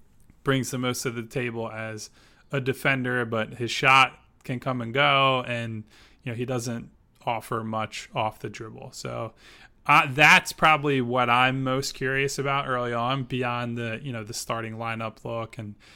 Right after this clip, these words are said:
how does Shake do with the starting point guard responsibilities. But, you know, there's a lot to look forward to. Are you, uh,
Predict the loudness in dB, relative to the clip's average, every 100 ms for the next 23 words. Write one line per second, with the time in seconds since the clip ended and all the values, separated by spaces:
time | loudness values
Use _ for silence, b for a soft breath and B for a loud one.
0 | b 4 4 4 0 0 0 -2 -2 0
1 | 2 0 -4 -6 -8 -8 -8 -10 -8 -6
2 | -4 -4 -6 -8 -8 -6 -6 -6 -6 -8
3 | -10 -8 -8 -10 -12 -10 -10 -12 -12 -14
4 | -14 -16 _ b b b b -4 -2 -2
5 | 0 2 2 0 -4 -4 -6 -8 -6 -8
6 | -10 -16 -18 _ -6 -4 -4 -4 -2 0
7 | 2 2 0 -2